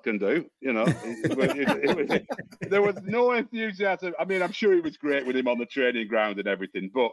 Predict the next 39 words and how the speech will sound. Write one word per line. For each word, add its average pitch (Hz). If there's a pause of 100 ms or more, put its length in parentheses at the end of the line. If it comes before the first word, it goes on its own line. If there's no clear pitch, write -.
(320)
you 143
could 156
tell 156
that 123
he's 123
like, 117
"Where 139
does 139
he 147
play?" 98
He's 101
a, 113
he's 110
a 110
left 147
winger 143
who 135
plays 135
at 131
left 131
back, 101
apparently. 95
Well, 117
he 107
won't 123
be 113
playing 117
left 120
back 117
in 98
my 113
team, 90
you 120
know. 95
He, 123 (120)
there 190
was, 320
there 190
was, 185